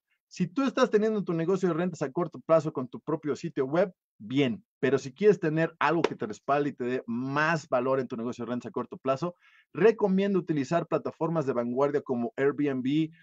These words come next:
Booking dot com, TripAdvisor y todo ese buen jazz, ¿ok? Así es de que muy importante que sobresalgas en estas promociones, ¿correcto?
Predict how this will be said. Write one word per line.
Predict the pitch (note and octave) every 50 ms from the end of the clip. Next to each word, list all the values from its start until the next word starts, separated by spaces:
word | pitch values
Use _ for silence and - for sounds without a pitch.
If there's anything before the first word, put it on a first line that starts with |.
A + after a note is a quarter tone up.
| - _ _ -
Booking | C3+ D3+ D3+ - D3+ C3
dot | B2 C#3 - - -
com, | - C#3 C#3+ D3 D3 D#3 D#3+ - _ _ _ _ _ _ _ _ _ _ _ _ _ _ _ _ _ _ _ _ _
TripAdvisor | - D#3+ D#3 - D3 B2 B2 A#2 D3+ D#3 D#3 D3+ - D#3 D3 C#3+ C#3 - _ _ _ -
y | C#3+ B2 F#2 -
todo | D#3+ D#3 D#3+ D#3 D3+ D#3+ E3
ese | - - B2 - - A#2
buen | G2+ F#2+ G#2 A2+ A2 A2 A2 -
jazz, | - - - - - - -
¿ok? | - - D3+ D#3+ -
Así | - - D#3
es | C#3 C3
de | C3
que | - C3 - -
muy | C#3 D#3 F3+ G3+ A3 A3+
importante | A3+ G#3+ F#3 D#3 D3+ C#3+ - - E3+ F#3 F#3 F#3 - D#3 -
que | - - D#3+ E3 - -
sobresalgas | - - D3+ D3 D3+ - D3+ C#3+ - - C3+ C#3+ C#3 C#3 C3 - - _ -
en | G#2+ G#2 A2
estas | A#2+ A2+ - - A2 -
promociones, | - A2 G2 F#2 F#2 F2+ - - G2 E2 E2+ - -
¿correcto? | - G#2+ G#2+ C3 D#3 D#3+ -